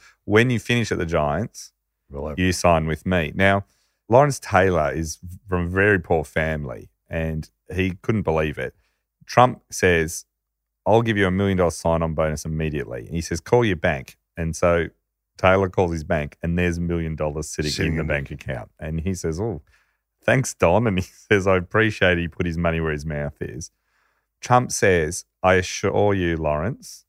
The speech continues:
Speaker 1: no word will leak of
Speaker 2: <laughs>
Speaker 1: this signing."
Speaker 2: Yes.
Speaker 1: Right? Now, the minute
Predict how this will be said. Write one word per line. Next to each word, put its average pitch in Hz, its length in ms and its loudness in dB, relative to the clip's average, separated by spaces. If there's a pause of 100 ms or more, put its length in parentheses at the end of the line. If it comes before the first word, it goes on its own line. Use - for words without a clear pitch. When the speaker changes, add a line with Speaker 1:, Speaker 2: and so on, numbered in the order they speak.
Speaker 1:
no 92 440 2
word 85 440 2
will 80 260 -4
leak 80 460 -4
of 78 320 -2
Speaker 2:
<laughs> - 40 -6
Speaker 1:
this 165 180 4
signing." 73 600 -2 (1500)
Speaker 2:
Yes. 87 380 -4
Speaker 1:
Right? - 300 -4 (300)
Now, 101 220 6
the 107 100 2
minute 139 420 2